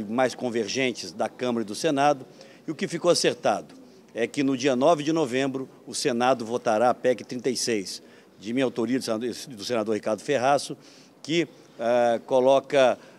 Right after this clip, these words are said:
ah, em primeiro lugar, restabelece a cláusula de desempenho.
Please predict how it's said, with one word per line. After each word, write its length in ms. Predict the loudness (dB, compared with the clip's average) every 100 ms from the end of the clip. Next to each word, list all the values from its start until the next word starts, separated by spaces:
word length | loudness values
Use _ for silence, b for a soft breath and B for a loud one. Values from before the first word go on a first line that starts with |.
| B
ah, 100 | -6
em 60 | -4
primeiro 320 | -2 2 2
lugar, 180 | 2 2
restabelece 1000 | 0 0 2 4 6 4 4 0 -2 -4 -10 -20 -14
a 120 | -8 -6
cláusula 380 | 2 2 2
de 140 | -6 -6
desempenho. 680 | -6 -4 -4 0 0 -2